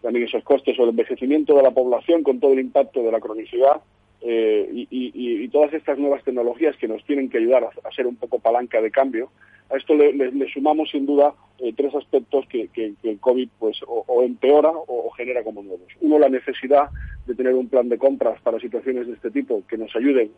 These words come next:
a ser, eh, pues, eh, más inde-, más independientes y no sufrir las consecuencias que hemos tenido en esta pandemia, donde hemos tenido una batalla en compras a nivel internacional muy importante. Se ha, se ha todavía agudizado más la escasez de profesional, siendo un problema que si antes nos preocupaba,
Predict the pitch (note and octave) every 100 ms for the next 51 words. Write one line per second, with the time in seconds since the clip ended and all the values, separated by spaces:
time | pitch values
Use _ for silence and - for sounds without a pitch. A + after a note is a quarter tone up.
0 | G#2 - C3 A2 - _ - - - _
1 | A#2+ A#2 A#2 A2 A#2+ A2+ - A2+ A2+ A#2+
2 | C#3 C#3 - C3+ B2+ A#2+ C3 D3 C#3+ B2+
3 | A#2 A#2 B2+ C3+ F#3 - A#2 A2+ A#2 B2+
4 | A#2+ - F#2 A2+ C3+ C3 A#2+ B2 A#2+ -
5 | A#2+ A2+ A2+ - A#2 G#2+ A2 C3+ F3 B2+
6 | A2+ - A2+ A2 G#2+ G#2 A#2 A#2 G#2 G#2+
7 | A2+ - G#2+ A2 A2 G#2+ G#2+ G#2+ A#2 A2+
8 | A2 A2+ A2 G#2 G#2 G#2 A2+ - - -
9 | - - - D#3 D3+ - - D#3+ D#3+ D#3
10 | D3+ C#3+ C#3 B2+ D3 B2+ C3 D#3+ C#3+ -
11 | G2+ B2 A#2+ A2+ A2 A2 G#2+ D3+ - A#2+
12 | A2+ A2 A2+ A#2 A2 - C3+ C3+ B2+ -
13 | A#2 G#2+ A#2+ A#2